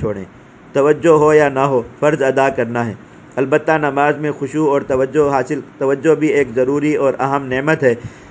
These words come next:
تو ہم اسے حاصل کرنے کی فکر، دعا اور کوشش ہمیشہ کرتے رہیں۔ اس کا ایک اہم طریقہ یہ ہے کہ ہم نماز میں پڑھی جانے والی ہر چیز کا مکمل ترجمہ اچھی طرح سمجھ کر یاد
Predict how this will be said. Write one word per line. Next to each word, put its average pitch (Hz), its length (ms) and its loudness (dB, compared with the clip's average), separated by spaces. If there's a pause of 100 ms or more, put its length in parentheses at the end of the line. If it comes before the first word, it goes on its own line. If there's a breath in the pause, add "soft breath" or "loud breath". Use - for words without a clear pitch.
تو 139 220 2
ہم 165 120 0
اسے 160 220 2
حاصل 147 340 0
کرنے 143 320 -4
کی 143 160 -6
فکر، 147 400 -2
دعا 135 300 0
اور 135 200 2
کوشش 131 440 -2
ہمیشہ 123 300 -2 (120)
کرتے 117 320 -2
رہیں۔ 104 200 -6 (540 loud breath)
اس 160 200 -4
کا 180 140 2
ایک 170 220 2
اہم 175 260 -2
طریقہ 165 300 0
یہ 156 200 2
ہے 156 160 2
کہ 139 100 -8
ہم 147 160 -6
نماز 139 400 -4
میں 147 180 -6
پڑھی 139 220 -4
جانے 135 280 -4
والی 135 340 -2
ہر 139 120 -2
چیز 131 320 -8
کا 147 120 -4
مکمل 131 480 -6
ترجمہ 127 440 -4 (120)
اچھی 143 260 -8
طرح 131 280 -2
سمجھ 127 360 -6
کر 135 120 0
یاد 120 240 2